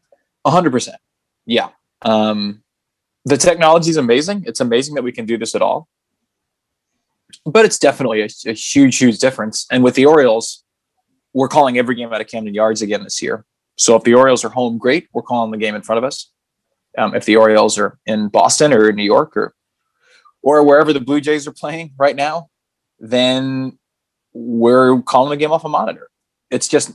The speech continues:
it's amazing that we can do it, but it's certainly not the same. Um, the strangest thing for me, honestly, uh, about calling games <laughs> out of my apartment is, is not even necessarily calling the game itself. It's the before and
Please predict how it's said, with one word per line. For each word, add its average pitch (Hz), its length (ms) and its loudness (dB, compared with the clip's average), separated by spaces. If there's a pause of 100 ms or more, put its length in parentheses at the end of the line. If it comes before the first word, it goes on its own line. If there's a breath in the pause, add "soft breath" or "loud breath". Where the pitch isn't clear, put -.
(800)
it's - 400 -2
amazing 139 480 4
that 139 60 2
we 139 220 2
can 127 140 -6
do 127 140 4
it, 110 80 2
but 110 100 -4
it's - 120 -6
certainly 123 240 -2
not - 160 -10
the - 80 -16
same. 76 300 -10 (560)
Um, 95 540 -4 (640)
the 156 80 2
strangest 214 400 4
thing 170 160 0
for 147 100 -6
me, 135 480 0
honestly, 117 640 -2
uh, 110 200 -4 (100)
about 107 320 -2
calling 117 300 -6
games 110 260 -6
<laughs> - 20 -6
out - 100 -6
of 170 120 -10
my - 60 -8
apartment 180 680 -2
is, 110 380 0
is 117 160 -4
not 131 220 0
even 180 220 -2
necessarily 127 640 2
calling 123 360 -4
the 110 60 -8
game 113 220 -8
itself. 120 420 -2
It's - 160 -6
the - 100 -8
before 120 580 2
and - 180 -6